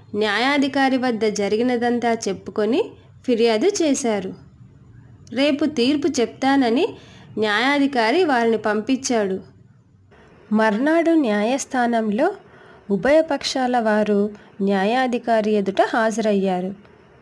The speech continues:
న్యాయాధికారి ధనాకరుణ్ణి, "నీకు న్యాయమే కావాలా, ఫిర్యాదు ఉపసంహరించుకుంటావా?" అని అడిగాడు. "నాకు న్యాయమే కావాలి," అన్నాడు ధనాకరుడు.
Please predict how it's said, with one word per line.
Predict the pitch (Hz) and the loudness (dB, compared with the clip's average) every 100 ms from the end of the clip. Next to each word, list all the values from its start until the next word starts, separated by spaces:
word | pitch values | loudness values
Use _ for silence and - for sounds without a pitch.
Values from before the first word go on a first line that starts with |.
| - - - _ - - - | -20 -20 -20 _ -20 -10 -2
న్యాయాధికారి | 214 208 240 294 294 302 294 277 277 | 0 0 2 0 0 0 0 0 0
ధనాకరుణ్ణి, | 196 185 196 247 254 233 226 220 240 214 214 - - - - - - - - - - - - - | 0 0 0 0 0 0 0 0 0 0 -2 -6 -20 -20 -20 -20 -20 -20 -20 -20 -20 -20 -14 -4
"నీకు | 226 240 247 | -2 0 0
న్యాయమే | 226 196 202 208 226 269 | 0 0 2 0 2 2
కావాలా, | 302 254 233 202 190 196 277 370 - - - - | 2 2 2 2 0 2 0 -4 -12 -20 -20 -12
ఫిర్యాదు | - 226 240 269 277 | -4 -2 0 2 2
ఉపసంహరించుకుంటావా?" | 285 226 262 269 240 247 247 220 254 247 220 233 226 220 220 220 - - - - - | 0 0 -2 -2 0 -2 -2 -4 -4 -2 0 2 2 2 0 -4 -16 -20 -20 -12 -4
అని | 233 453 349 | 0 2 2
అడిగాడు. | 254 208 208 175 190 - - - - - - - - - - - | 0 0 0 0 -6 -14 -20 -20 -20 -20 -20 -20 -20 -20 -12 -2
"నాకు | 214 214 214 285 381 - - 214 | 0 0 2 2 0 -4 -6 0
న్యాయమే | 214 208 220 240 330 | 2 2 2 2 2
కావాలి," | 277 254 240 240 220 190 - - - - | 2 2 4 2 2 -2 -6 -20 -20 -10
అన్నాడు | - 220 220 214 339 | -4 0 2 2 2
ధనాకరుడు. | 359 247 247 240 233 214 190 170 | 2 2 2 0 0 0 0 -4